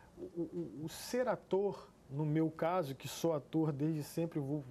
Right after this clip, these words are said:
vou ser ator pra sempre, porque eu não sei fazer outra coisa. É, é, es-,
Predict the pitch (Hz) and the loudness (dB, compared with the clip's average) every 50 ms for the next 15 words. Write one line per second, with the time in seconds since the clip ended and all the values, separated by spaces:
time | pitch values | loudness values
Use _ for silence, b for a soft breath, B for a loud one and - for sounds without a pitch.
0 | 120 120 123 151 156 151 - 165 151 139 - - 170 170 - - 165 151 - - | -10 -4 -2 -2 -2 -2 0 -2 -2 -2 0 -2 -4 -4 -2 0 0 0 -2 -2
1 | - 175 180 185 160 - - - - - 165 165 156 147 - - 185 185 - 185 | -4 -2 -2 -2 -4 -6 -14 -16 -8 -6 -6 -4 -6 -6 -2 -2 -2 0 2 0
2 | 151 131 160 160 - 160 143 - 190 202 196 160 131 123 127 - B B B B | 0 0 0 -2 -2 -4 -2 0 2 4 4 2 2 -2 -6 -8 B B B B
3 | B B B B B B B B B B B B B - 151 - 156 160 151 151 | B B B B B B B B B B B B B -4 -2 -2 0 0 0 2
4 | 147 143 139 131 127 127 123 120 113 110 - - - B B B B B B B | 2 0 0 -2 -2 -4 -4 -6 -8 -8 -10 -12 -16 B B B B B B B
5 | B B B B B B B B B B B B B B B B B - - - | B B B B B B B B B B B B B B B B B -20 -10 -6
6 | 90 - - - - - - | -6 -4 -4 -6 -8 -10 -12